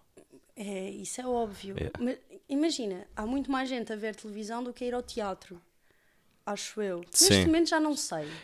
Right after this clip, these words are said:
Speaker 2: Eu não, eu sou o tipo de
Speaker 1: Eu
Speaker 2: pessoa
Speaker 1: não
Speaker 2: que não
Speaker 1: vejo
Speaker 2: vejo televisão.
Speaker 1: televisão.
Speaker 2: Yeah.
Speaker 1: Yeah.
Speaker 2: É mais, pá,
Speaker 1: Eu
Speaker 2: Netflix,
Speaker 1: yeah,
Speaker 2: H B O,
Speaker 1: exato.
Speaker 2: escolha
Speaker 1: Eu,
Speaker 2: aquilo
Speaker 1: eu
Speaker 2: que quero
Speaker 1: não,
Speaker 2: ver,
Speaker 1: eu não vejo
Speaker 2: YouTube.
Speaker 1: muito televisão. E se vir é tipo Catfish e
Speaker 2: Catfish?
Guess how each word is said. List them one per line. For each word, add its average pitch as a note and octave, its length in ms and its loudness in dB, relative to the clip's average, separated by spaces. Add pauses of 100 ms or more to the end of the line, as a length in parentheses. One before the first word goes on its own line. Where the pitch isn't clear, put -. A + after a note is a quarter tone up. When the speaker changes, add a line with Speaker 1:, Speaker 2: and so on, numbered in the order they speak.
(160)
Speaker 2:
Eu C3 100 10
não, D#3+ 180 10
eu E3 140 12
sou E3 260 10
o D3 40 8
tipo - 200 2
de E4 40 10
Speaker 1:
Eu - 20 10
Speaker 2:
pessoa F4 140 12
Speaker 1:
não - 40 10
Speaker 2:
que - 60 8
não C#3+ 100 12
Speaker 1:
vejo C3+ 140 12
Speaker 2:
vejo - 40 10
televisão. B2 380 12
Speaker 1:
televisão. - 140 -8
Speaker 2:
Yeah. E2+ 240 12
Speaker 1:
Yeah. - 240 0
Speaker 2:
É F2+ 80 10
mais, G2 560 12 (540)
pá, A2+ 140 12
Speaker 1:
Eu F2 140 4
Speaker 2:
Netflix, B2 460 10
Speaker 1:
yeah, F4+ 220 8
Speaker 2:
H F#2+ 180 6
B A2+ 120 12
O, - 80 12
Speaker 1:
exato. B2+ 100 4 (600)
Speaker 2:
escolha - 240 8
Speaker 1:
Eu, A2 40 10
Speaker 2:
aquilo G#2+ 160 10
Speaker 1:
eu - 20 8
Speaker 2:
que - 40 6
quero A2 140 12
Speaker 1:
não, G2 60 4
Speaker 2:
ver, A#2+ 100 12
Speaker 1:
eu C3 60 10
não - 80 4
vejo C#3 160 12
Speaker 2:
YouTube. - 240 10
Speaker 1:
muito C#4+ 240 0
televisão. B3+ 400 -4 (280)
E A#3 120 -6
se - 160 -8
vir B3 140 -4
é B3+ 60 0
tipo A3+ 760 -6 (320)
Catfish A#3 720 -6
e F#3+ 720 -8 (460)
Speaker 2:
Catfish? - 500 -4